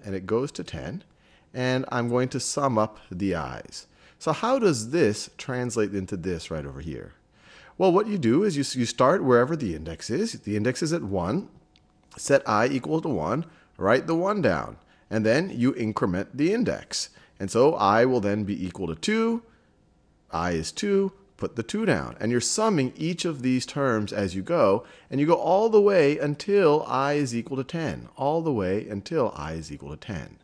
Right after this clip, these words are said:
So given what I just told you, I encourage you to pause this video and write the sigma notation for this sum right over here. Assuming you've given a go at it. Well, this would be the sum.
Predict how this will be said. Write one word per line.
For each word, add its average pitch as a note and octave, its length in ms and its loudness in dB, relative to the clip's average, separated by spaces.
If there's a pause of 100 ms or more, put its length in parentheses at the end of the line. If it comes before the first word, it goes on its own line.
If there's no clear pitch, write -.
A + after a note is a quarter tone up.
(480)
So F3 140 0
given B3 260 0
what F3+ 80 2
I C3 80 4
just A#2+ 240 -2
told E3 260 -2
you, F2+ 140 0
I G#2+ 60 2
encourage D#3+ 540 -2
you C#3+ 60 0
to C3 60 -4
pause D3+ 640 -2
this A2+ 200 -6
video D#2 540 -4 (240)
and D3 200 -2
write F3 240 4
the C#3+ 80 -4
sigma D#3+ 420 0
notation G#2 560 0
for D#3 260 0
this G3 240 0
sum C#2 300 -4
right B1 180 -10
over A1+ 200 -14
here. A1 320 -14 (1800)
Assuming F#2+ 300 -2
you've E2+ 140 -6
given F2+ 200 -4
a F2 60 -4
go D#2 260 -2
at D#3+ 140 0
it. A3+ 200 0 (540)
Well, A2+ 120 0
this F#3+ 180 0
would E3+ 140 -6
be B2+ 80 2
the A2 100 -2
sum. G#2 500 -4